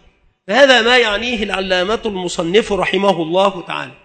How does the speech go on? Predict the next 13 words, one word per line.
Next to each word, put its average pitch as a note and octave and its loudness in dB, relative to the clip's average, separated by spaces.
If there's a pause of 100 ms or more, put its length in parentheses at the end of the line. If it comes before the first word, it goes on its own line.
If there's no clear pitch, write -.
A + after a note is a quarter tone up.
(640)
لا A3 2
ما A#3 2
يسميه A3 -2
أهل A3 -4
البدع G#3 -2
والأهواء G#3+ -4 (420)
بمنهج F#3+ 4
الموازنات، F3 2 (1600)
فإنهم A3+ 0
إنما G#3+ -2
أرادوا A#3 0
ببدعتهم G#3+ -4
تلك C#4 -4